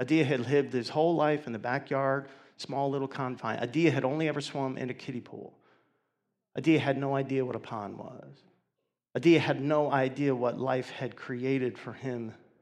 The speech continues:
to experience. And I thought, "Oh." But here's one of the two great things about understanding. In that moment, a solution to the problem, once I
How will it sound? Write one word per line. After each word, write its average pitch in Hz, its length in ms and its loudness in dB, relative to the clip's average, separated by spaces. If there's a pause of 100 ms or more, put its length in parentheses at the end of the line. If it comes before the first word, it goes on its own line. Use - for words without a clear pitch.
(180)
to 127 180 -6
experience. 113 760 -12
And 120 100 -12
I 110 80 -14
thought, - 340 -16
"Oh." - 720 -18 (440)
But 165 120 -4
here's 220 400 0
one 170 180 2
of 143 120 -2
the 135 60 -8
two 208 240 -4
great 160 240 2
things 139 240 -2
about 120 260 0
understanding. 120 680 -4
In 180 300 4
that 165 260 2
moment, 131 720 0 (800)
a - 60 -2
solution 151 540 0
to 165 120 -2
the 135 120 0
problem, 143 480 0
once 156 260 -2
I 135 120 -2